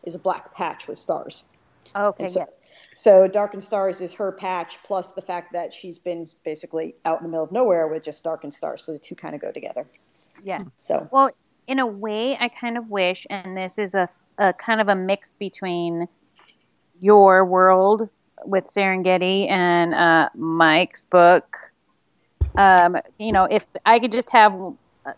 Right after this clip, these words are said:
Speaker 2: two ports and one be downloaded into each side of my
Speaker 1: <laughs>
Speaker 2: brain, I would just be wonderful.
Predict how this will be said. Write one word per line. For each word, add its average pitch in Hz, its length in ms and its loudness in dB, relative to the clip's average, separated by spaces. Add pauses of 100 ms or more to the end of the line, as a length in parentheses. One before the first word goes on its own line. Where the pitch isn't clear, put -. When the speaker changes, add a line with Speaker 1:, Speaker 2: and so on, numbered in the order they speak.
Speaker 2:
two 233 260 -8
ports 220 580 0
and 208 180 -6
one 196 200 -2
be 214 140 -6
downloaded 190 540 0
into 196 200 -4
each 202 180 -14
side 208 300 4
of 208 40 0
my 196 120 -4
Speaker 1:
<laughs> - 200 -6
Speaker 2:
brain, 226 260 -10
I 254 200 4
would 254 280 0
just 233 300 0 (160)
be 254 80 -12
wonderful. 269 920 4